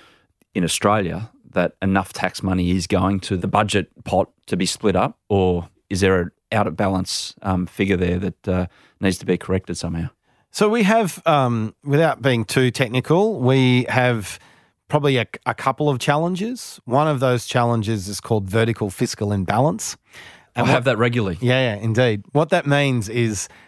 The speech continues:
Speaker 2: that where money is collected is vastly different from where it's spent. And so over the last really fifty years, we see more and more money being collected by the Commonwealth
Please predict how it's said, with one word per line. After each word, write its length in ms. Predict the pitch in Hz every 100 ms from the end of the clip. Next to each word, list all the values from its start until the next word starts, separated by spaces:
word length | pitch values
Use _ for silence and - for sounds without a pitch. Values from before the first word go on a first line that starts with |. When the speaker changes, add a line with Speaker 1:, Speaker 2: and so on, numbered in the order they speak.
| _
Speaker 2:
that 160 | 123 120
where 180 | 143 139
money 300 | 127 120 110
is 100 | -
collected 580 | 117 113 113 - 101
is 200 | 95 107
vastly 480 | 90 107 107 - 110
different 340 | 101 98 107 -
from 160 | 104
where 220 | 104 104
it's 160 | 101 -
spent. 440 | - 107 135 247 - _ _ _
And 220 | - 113 107
so 460 | 123 113 110 110
over 500 | - 131 139 127 120
the 120 | 110 104
last 640 | 107 107 104 - - - _ _
really 280 | 120 110 110
fifty 320 | - 113 110
years, 640 | 95 107 107 165 196 - - _ _ _
we 260 | 110 120 117
see 300 | - 127 110
more 320 | 120 131 131
and 100 | 120
more 160 | 113 110
money 280 | 107 107 95
being 220 | 98 98
collected 500 | - 110 117 123 95
by 140 | 104
the 120 | 101 - _ -
Commonwealth 640 | 127 139 180 240 - -